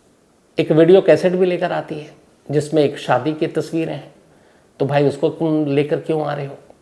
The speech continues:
तो शक तो बनता है कि ये सारी चीज़ें क्या है, कहीं इसमें कोई code, इस video, इस शादी में कोई code message तो, encrypted message तो नहीं छुपा है, तो ये भी हो सकता है। अपने और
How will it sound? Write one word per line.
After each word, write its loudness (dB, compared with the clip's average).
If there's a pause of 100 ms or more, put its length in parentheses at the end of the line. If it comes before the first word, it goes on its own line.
(500)
तो 2
शक -4
तो 2
बनता 2
है 2
कि -4
ये 2
सारी 0
चीज़ें -2
क्या -4
है, -6
कहीं -2
इसमें -6
कोई -2 (640)
code, 10 (560)
इस -10
video, 6
इस -4
शादी 2
में -6
कोई -2
code 2
message -2
तो, -4
encrypted -4
message -6
तो -6
नहीं -8
छुपा -10
है, -14 (440)
तो -4
ये 0
भी 2
हो 2
सकता -8
है। -14 (2250)
अपने 6
और 8